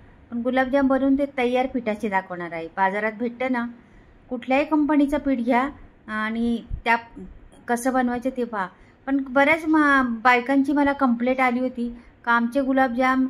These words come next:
अं, फुटतात, आमचे गुलाबजाम, अं, पाकात टाकले का विरघळतात, आमचे गुलाबजाम आतमध्ये जरा बी असं कच्चीच राहतात, थोडेसे आतमध्ये असे कडक राहतात.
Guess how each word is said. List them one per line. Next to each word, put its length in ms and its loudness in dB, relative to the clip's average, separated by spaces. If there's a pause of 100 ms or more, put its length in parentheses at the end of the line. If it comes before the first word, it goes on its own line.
(380)
अं, 320 -4 (100)
फुटतात, 380 2 (340)
आमचे 280 -2
गुलाबजाम, 540 0 (380)
अं, 100 -6
पाकात 420 2 (100)
टाकले 300 -2
का 80 0
विरघळतात, 600 2 (500)
आमचे 260 -2
गुलाबजाम 580 0 (260)
आतमध्ये 460 -4
जरा 200 2
बी 340 0
असं 280 0
कच्चीच 460 -4
राहतात, 380 -2
थोडेसे 300 -4
आतमध्ये 400 -2
असे 140 -8
कडक 280 -2
राहतात. 300 -6